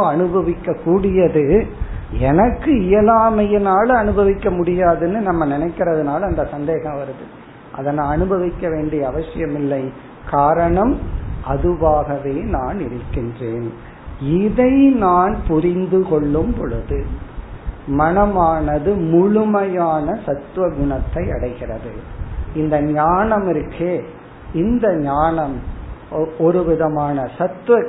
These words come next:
குணத்தை கொடுக்கின்றது. அந்த சத்துவ குணத்திலிருந்து நாம் அனுபவிப்பதுதான் ஜீவன் முக்தி. இப்ப இந்த ஞானம் வந்து மைண்ட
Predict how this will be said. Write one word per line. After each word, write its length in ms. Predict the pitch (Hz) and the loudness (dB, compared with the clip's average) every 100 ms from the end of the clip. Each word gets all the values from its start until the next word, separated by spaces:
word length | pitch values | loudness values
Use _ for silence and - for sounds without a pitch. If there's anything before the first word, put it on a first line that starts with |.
| - | -4
குணத்தை 400 | 147 160 151 165 | -2 -2 -2 -4
கொடுக்கின்றது. 920 | 143 147 147 156 165 143 139 131 127 123 - - - - | -4 -2 -2 -2 -4 -4 -4 -4 -6 -6 -8 -16 -16 -10
அந்த 480 | - 143 208 220 202 | -4 -2 -2 0 0
சத்துவ 400 | - 147 - 196 | -2 -6 -2 0
குணத்திலிருந்து 1080 | 170 147 147 147 - 139 131 143 190 220 262 285 - - - | 0 0 -2 -4 -4 -2 0 2 2 0 -2 -4 -10 -18 -10
நாம் 320 | 156 143 135 | -4 0 0
அனுபவிப்பதுதான் 1000 | 127 139 170 165 143 - 143 120 120 160 214 123 | 0 -2 0 0 0 -4 -6 -6 -4 -4 -6 -6
ஜீவன் 460 | 139 135 123 127 247 | -4 -4 -6 -6 -6
முக்தி. 400 | 151 - - - - - - - - | -6 -10 -14 -18 -18 -20 -20 -20 -16
இப்ப 120 | - | -6
இந்த 200 | 151 139 | -2 0
ஞானம் 560 | 139 143 151 185 208 208 | 0 0 2 2 2 0
வந்து 300 | 170 156 196 | 0 -2 -2
மைண்ட 420 | 214 151 170 180 | -2 -2 -2 -2